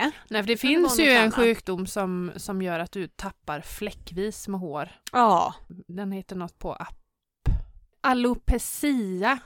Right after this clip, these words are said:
Speaker 2: Ja, det
Speaker 1: tror
Speaker 2: var
Speaker 1: jag
Speaker 2: på
Speaker 1: den
Speaker 2: det.
Speaker 1: heter, va?
Speaker 2: Ja.
Speaker 1: Alopecia.
Speaker 2: Jag tror att
Speaker 1: Alo-,
Speaker 2: jag känner igen
Speaker 1: alopeci.
Speaker 2: att jag läste något om
Speaker 1: Ja,
Speaker 2: det
Speaker 1: precis.
Speaker 2: på Aftonbladet i morse. Och han drar ju då ett skämt och säger då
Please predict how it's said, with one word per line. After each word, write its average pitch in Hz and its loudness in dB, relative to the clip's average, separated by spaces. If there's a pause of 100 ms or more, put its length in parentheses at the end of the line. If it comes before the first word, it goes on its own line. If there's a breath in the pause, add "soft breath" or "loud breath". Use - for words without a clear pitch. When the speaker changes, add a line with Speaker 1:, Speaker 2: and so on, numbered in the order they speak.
(140)
Speaker 2:
Ja, 339 0
det - -12
Speaker 1:
tror 247 0
Speaker 2:
var 208 4
Speaker 1:
jag 208 2
Speaker 2:
på 214 2
Speaker 1:
den 214 4
Speaker 2:
det. 214 2
Speaker 1:
heter, 180 -6
va? 240 -4 (160)
Speaker 2:
Ja. 247 -4
Speaker 1:
Alopecia. 208 -12 (260)
Speaker 2:
Jag 262 -4
tror 247 -2
att 175 -4
Speaker 1:
Alo-, 220 -10 (380)
Speaker 2:
jag 233 0
känner 220 4
igen 240 2
Speaker 1:
alopeci. 240 2 (400)
Speaker 2:
att 208 -8
jag 190 -2
läste 185 -4
något 160 -12
om 160 -8
Speaker 1:
Ja, 220 -2
Speaker 2:
det 185 -8
Speaker 1:
precis. 190 -16
Speaker 2:
på 190 -6
Aftonbladet 165 -10
i 170 -12
morse. 170 -10 (540 loud breath)
Och 240 0
han 196 -4
drar 180 -4
ju 170 -6
då 165 -6
ett 160 -12
skämt 277 2
och 175 -6
säger 180 -6
då 175 -6